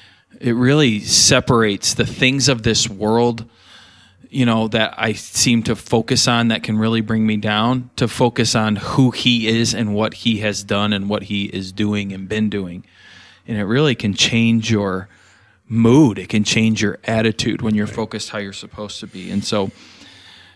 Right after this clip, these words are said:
Speaker 1: but then in, in flip of that, you know, when, when your prayers are more centralized on yourself and you're just thinking about your day and you're praying about this thing and that, and you're,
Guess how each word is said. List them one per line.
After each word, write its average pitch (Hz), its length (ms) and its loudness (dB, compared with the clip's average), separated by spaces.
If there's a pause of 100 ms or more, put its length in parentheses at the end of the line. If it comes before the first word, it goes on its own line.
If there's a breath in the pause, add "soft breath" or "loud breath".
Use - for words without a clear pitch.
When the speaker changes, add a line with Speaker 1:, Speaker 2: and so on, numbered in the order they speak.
(180 loud breath)
Speaker 1:
but 123 140 -6
then 135 140 6
in, 123 420 0
in 110 160 0
flip 120 220 -2
of 104 80 -2
that, 98 180 -6
you 104 60 -4
know, 101 140 -2
when, 101 300 -4
when 110 220 -2
your 104 120 0
prayers 123 440 0
are 107 100 0
more 104 220 0
centralized 104 800 0
on 101 100 -4
yourself 98 580 0
and 101 80 -4
you're 101 100 -2
just 104 240 0
thinking 110 300 -4
about 104 280 -4
your 107 80 -6
day 101 420 -2
and 98 100 -6
you're 101 100 -6
praying 110 380 -4
about 101 300 -6
this 110 200 0
thing 104 200 -6
and 101 140 -4
that, 104 180 0
and 104 120 -4
you're, 101 100 2